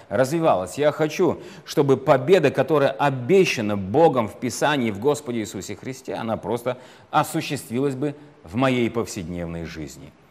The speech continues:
Что же нам для этого необходимо? Нам необходимо Божье Слово. Многие люди имеют Писание, многие люди читают Божье Слово, но выглядит так, как будто бы они не очень преуспевают в своей вере.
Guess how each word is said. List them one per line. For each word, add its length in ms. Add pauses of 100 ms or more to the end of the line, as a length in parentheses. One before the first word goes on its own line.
(180)
Что 240
же 100
нам 200
для 140
этого 260
необходимо? 680 (340)
Нам 320
необходимо 520
Божье 360
Слово. 400 (540)
Многие 420
люди 320
имеют 340
Писание, 480
многие 400
люди 260
читают 460
Божье 380
Слово, 440 (280)
но 180
выглядит 480
так, 220
как 180
будто 160
бы 140
они 140
не 120
очень 300
преуспевают 760
в 40
своей 360
вере. 380